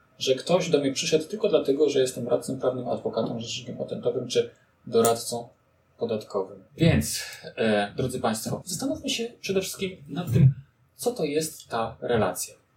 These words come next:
Jak się domyślacie, relacja to nic więcej jak pewny stosunek emocjonalny.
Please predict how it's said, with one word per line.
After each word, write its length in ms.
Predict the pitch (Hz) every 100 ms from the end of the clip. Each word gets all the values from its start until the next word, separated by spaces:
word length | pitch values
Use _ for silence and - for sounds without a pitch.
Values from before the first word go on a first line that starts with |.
| _
Jak 260 | 151 165 -
się 160 | -
domyślacie, 500 | 165 160 - 165 160 -
relacja 420 | 147 156 160 160
to 100 | 143
nic 180 | 143 139
więcej 300 | 139 139 135
jak 100 | -
pewny 200 | - 131
stosunek 440 | 127 135 123 120
emocjonalny. 600 | 117 113 - 110 - 185